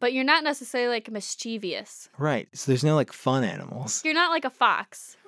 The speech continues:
Speaker 1: or, like,
Speaker 2: Right.
Speaker 1: a raccoon, 'cause usually
Speaker 2: Right.
Speaker 1: they, they like to fuck around with people.
Speaker 2: Yeah. I feel like you would be some sort of bird.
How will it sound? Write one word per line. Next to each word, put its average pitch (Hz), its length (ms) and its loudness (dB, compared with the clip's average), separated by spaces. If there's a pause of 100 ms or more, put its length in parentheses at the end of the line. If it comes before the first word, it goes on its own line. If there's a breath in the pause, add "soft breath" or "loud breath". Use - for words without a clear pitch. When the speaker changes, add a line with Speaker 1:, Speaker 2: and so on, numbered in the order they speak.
Speaker 1:
or, 208 200 -2
like, 208 160 2
Speaker 2:
Right. 214 140 4
Speaker 1:
a 214 40 4
raccoon, 208 560 0
'cause 214 220 -8
usually 220 380 -2
Speaker 2:
Right. 190 180 -10
Speaker 1:
they, 196 180 -2
they 196 200 -2
like 185 240 -4
to - 200 -8
fuck - 300 -4
around 202 280 2
with 196 120 -16
people. 165 400 -10
Speaker 2:
Yeah. 98 300 -4 (240)
I 170 180 4
feel 220 180 2
like 190 180 2
you 160 160 6
would 165 140 6
be 139 220 8
some 139 180 -2
sort 143 140 2
of 107 140 -6
bird. 82 320 -4